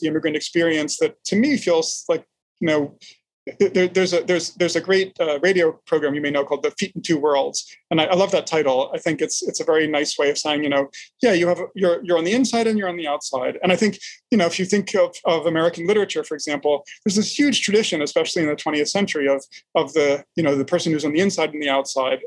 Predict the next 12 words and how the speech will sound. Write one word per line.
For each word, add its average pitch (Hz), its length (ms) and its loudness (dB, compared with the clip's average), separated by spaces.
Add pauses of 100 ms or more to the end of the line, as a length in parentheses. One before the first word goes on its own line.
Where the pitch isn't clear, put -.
um, 135 260 0 (300)
writing 151 280 2
about, 139 360 0 (240)
you 156 80 -6
know, 139 180 -4 (120)
what 160 180 2
is, 165 140 0
what 190 180 2
is 202 100 -2
the 180 80 -2
experience 156 540 -2
of 139 160 -4